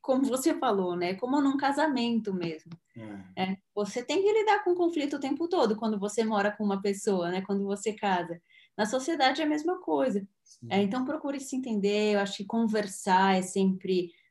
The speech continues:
Speaker 1: algo importante. Então, sociedade é séria, é uma coisa muito séria e pode dar muito problema. Eu já vi empresas e startups quebrarem por conta de conflitos de sócio. Então,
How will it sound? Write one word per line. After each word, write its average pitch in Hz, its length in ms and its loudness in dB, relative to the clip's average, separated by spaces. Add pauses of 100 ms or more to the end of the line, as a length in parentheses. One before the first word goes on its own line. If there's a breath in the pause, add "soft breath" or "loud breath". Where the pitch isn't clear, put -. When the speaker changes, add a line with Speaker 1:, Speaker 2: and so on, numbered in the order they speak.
Speaker 1:
algo 190 240 4
importante. 190 960 0
Então, 202 420 0 (440 loud breath)
sociedade 202 680 0
é 190 40 2
séria, 185 680 0 (200)
é 170 80 -4
uma 175 140 -2
coisa 196 220 2
muito 185 440 0
séria 185 340 -2
e 190 60 -6
pode 180 340 -4
dar 180 140 -2
muito 202 480 0
problema. 185 420 0
Eu 180 60 -4
já 180 140 -4
vi 190 440 -4 (560)
empresas 202 640 2
e - 20 -4
startups 196 840 -6 (220)
quebrarem 196 1000 0 (200)
por - 200 -10
conta 202 360 0
de 208 120 -4
conflitos 214 580 -6
de 226 100 -2
sócio. 165 540 -4
Então, 208 300 -4